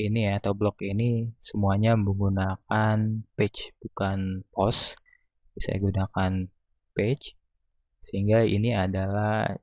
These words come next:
child-nya ya atau parent-nya dari, eh, tutorial komputer yang ini adalah halaman, halaman, eh, main silo di sini.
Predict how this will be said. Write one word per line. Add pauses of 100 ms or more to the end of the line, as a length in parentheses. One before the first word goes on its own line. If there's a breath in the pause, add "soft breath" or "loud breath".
child-nya
ya (120)
atau
parent-nya
dari, (640)
eh,
tutorial
komputer
yang
ini
adalah
halaman, (720)
halaman,
eh,
main
silo
di
sini.